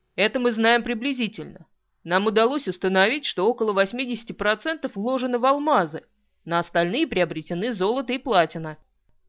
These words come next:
«Это всё заморожено», сказал другой голос. «А что осталось у нас?» «Почти ничего», мрачно признался Потлатый,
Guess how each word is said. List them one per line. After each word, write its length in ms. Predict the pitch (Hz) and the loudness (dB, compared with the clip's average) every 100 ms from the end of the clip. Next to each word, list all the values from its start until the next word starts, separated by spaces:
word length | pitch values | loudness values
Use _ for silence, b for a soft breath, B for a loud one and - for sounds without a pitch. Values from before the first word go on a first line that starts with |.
| - | -4
«Это 200 | 190 226 | -2 0
всё 180 | 277 | 0
заморожено», 760 | 240 254 269 320 294 202 160 139 - - | 0 4 4 4 2 0 -4 -10 -18 -20
сказал 360 | - 175 180 | -8 -4 -2
другой 320 | 175 247 240 180 | -4 -4 -4 -2
голос. 420 | 196 160 - - _ _ _ _ _ | -2 -4 -8 -18 _ _ _ _ _
«А 100 | 170 | -6
что 180 | - 240 | 2 4
осталось 380 | 247 285 285 | 4 2 2
у 60 | 339 | -2
нас?» 260 | 349 190 - - _ _ _ _ _ _ _ _ _ _ - | 0 0 -2 -20 _ _ _ _ _ _ _ _ _ _ -10
«Почти 440 | 156 - - 170 | -8 -8 -8 -6
ничего», 760 | 175 170 - 180 175 165 - _ _ _ _ _ _ - | -4 -4 -2 -2 0 -2 -4 _ _ _ _ _ _ -14
мрачно 580 | 165 180 277 285 320 285 | -2 2 2 2 -10 -8
признался 580 | 170 160 160 160 - | -8 -8 -6 -8 -8
Потлатый, 680 | - 196 196 180 156 - 151 | -6 -6 -2 -2 -2 -4 -16